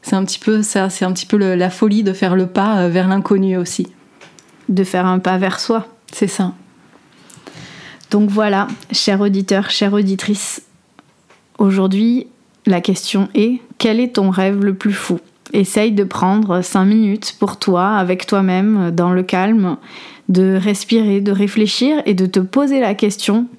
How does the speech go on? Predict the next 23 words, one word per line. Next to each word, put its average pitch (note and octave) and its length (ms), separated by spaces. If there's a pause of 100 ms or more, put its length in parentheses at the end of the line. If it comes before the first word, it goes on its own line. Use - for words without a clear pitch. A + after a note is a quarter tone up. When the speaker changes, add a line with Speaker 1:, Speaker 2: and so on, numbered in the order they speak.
Speaker 2:
quel B3+ 300
est C4 160
mon G3+ 240
rêve G#3 280
le G3 140
plus G3+ 220
fou ? F#3 320 (120)
Celui G3+ 640
que G#3+ 220
je G3+ 140
n'oserais F#3 580
jamais F#3 560
avouer F#3+ 480
à F3+ 80
personne G#3 600 (400)
et, G#3 300
euh, E3 240
auquel G#3 360
je F#3+ 120
n'ose G3 360
même F#3 200
pas G3 160
penser. F#3 480